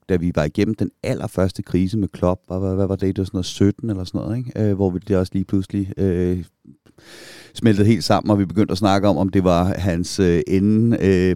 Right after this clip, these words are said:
p-, øh, ende på Dortmund-tiden, vi fik tidligere i Liverpool, for det mindede meget om det samme. Der snakkede jeg med Lisberg fra, øh, fra Bullibold,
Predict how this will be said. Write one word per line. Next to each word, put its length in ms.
p-, 100
øh, 260
ende 180
på 80
Dortmund-tiden, 800
vi 160
fik 160
tidligere 500
i 40
Liverpool, 440
for 160
det 100
mindede 300
meget 400
om 100
det 120
samme. 340
Der 80
snakkede 380
jeg 120
med 300
Lisberg 500
fra, 400
øh, 340
fra 160
Bullibold, 520